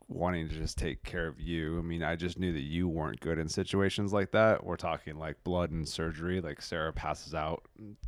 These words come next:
The, the idea of Sarah drawing blood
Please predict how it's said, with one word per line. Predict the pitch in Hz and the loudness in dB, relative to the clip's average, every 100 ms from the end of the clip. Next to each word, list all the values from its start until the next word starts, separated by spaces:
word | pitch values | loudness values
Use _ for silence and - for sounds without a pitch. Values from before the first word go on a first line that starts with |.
| - | -8
The, | - - - | -6 -6 -2
the | 98 92 - | 2 2 4
idea | 95 110 104 | 4 4 2
of | 82 | 0
Sarah | - 95 82 78 - - | -4 0 2 0 -4 -2
drawing | 95 92 80 76 | 4 4 2 -2
blood | 78 73 101 | -2 -2 -2